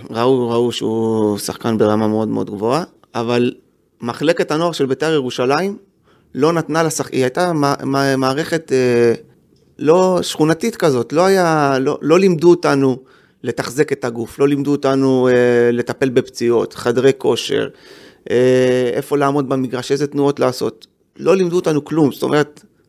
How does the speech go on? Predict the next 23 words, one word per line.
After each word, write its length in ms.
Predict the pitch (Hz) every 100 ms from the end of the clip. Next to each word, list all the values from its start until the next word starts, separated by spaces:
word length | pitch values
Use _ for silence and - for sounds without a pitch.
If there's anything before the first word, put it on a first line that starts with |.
| -
הייתי 260 | 151 160
מגיע 440 | 156 147 170 156 143
בא-, 260 | 131 139
באוטובוס, 720 | 127 139 170 185 180 190 190
יורד 240 | 143 139 156
לאימון, 500 | 147 151 180 185 156
משחקים 360 | 135 139 170
קצת 160 | 165 147
כדורגל, 500 | 147 147 165 190 196
חוזר 320 | 190 143 151
באוטובוס. 600 | 147 160 170 175 190 - _ _ _ _ -
היה 140 | 139
לי 100 | 151
מאמן 300 | 165 156 165
אחד 240 | 160 165 156
שהוא 100 | 147
היה 80 | 151
משמעותי 460 | 147 139 139 135
עבורי, 280 | 147 131 127
שקראו 400 | - 123 127 139
לו 100 | 135
אילן 180 | 139 131
שוקרון, 440 | - 180 185 214